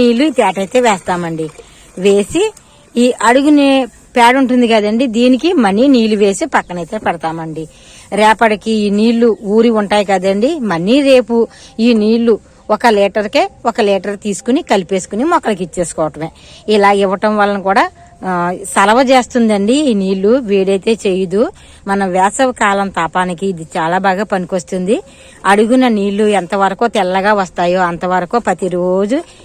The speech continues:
ఈ పేడ నీటిలో నీళ్లు వేయటం, తీర్చుకోవటం, ఇది ఒక పద్ధతి అండి. ఈ ఐడియా అయితే నాది కాదండి, కృష్ణవేణి గారు చెప్పారు. ప్రతిరోజు మన గుడ్ మార్నింగ్ చెప్తారు కదండి కృష్ణవేణి గారు, వారైతే చెప్పారండి. ఐడియా బాగుంది కదండి,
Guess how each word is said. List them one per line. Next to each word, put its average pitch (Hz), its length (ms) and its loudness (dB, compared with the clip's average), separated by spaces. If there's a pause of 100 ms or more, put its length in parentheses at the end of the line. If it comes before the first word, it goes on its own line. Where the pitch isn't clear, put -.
ఈ 220 120 2
పేడ 175 320 0 (140)
నీటిలో 196 280 -4
నీళ్లు 185 300 -4
వేయటం, 202 400 -2 (220)
తీర్చుకోవటం, 160 600 0 (480)
ఇది 220 200 0
ఒక 214 180 0
పద్ధతి 190 460 -2
అండి. 202 200 0
ఈ 220 360 -2
ఐడియా 208 280 4
అయితే 220 180 0
నాది 196 280 2
కాదండి, 202 460 2
కృష్ణవేణి 214 560 0
గారు 208 260 0
చెప్పారు. 202 480 2 (420)
ప్రతిరోజు 233 540 4
మన 220 160 0 (100)
గుడ్ 185 140 -4
మార్నింగ్ 220 320 2
చెప్తారు 208 280 -2
కదండి 208 500 2
కృష్ణవేణి 202 480 -2
గారు, 202 260 2 (240)
వారైతే 202 340 2 (100)
చెప్పారండి. 214 640 0 (380)
ఐడియా 196 320 4
బాగుంది 262 460 6
కదండి, 220 580 2